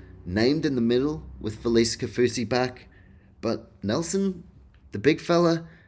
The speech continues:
has spoke potentially about a desire to move full-time into the second row,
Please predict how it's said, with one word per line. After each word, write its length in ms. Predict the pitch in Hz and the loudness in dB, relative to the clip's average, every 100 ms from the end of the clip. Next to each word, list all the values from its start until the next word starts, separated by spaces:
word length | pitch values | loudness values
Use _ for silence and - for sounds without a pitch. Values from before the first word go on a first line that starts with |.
| _ - | _ -4
has 160 | 143 | -2
spoke 340 | - 139 160 170 | 0 4 2 2
potentially 540 | 117 139 160 - 160 | -6 -2 -2 0 2
about 280 | 123 117 110 | 2 2 0
a 60 | 107 | 0
desire 600 | 107 101 110 117 104 110 - - | -4 0 2 2 0 -2 -14 -20
to 80 | - | -4
move 300 | 113 120 107 | 2 2 0
full-time 680 | - 127 156 160 143 127 123 | -4 -2 -2 -2 -4 -2 -2
into 240 | 104 104 95 | -4 -6 -6
the 100 | 92 | -6
second 480 | - 107 107 127 | -2 -2 -2 -4
row, 280 | 120 131 143 | 0 0 0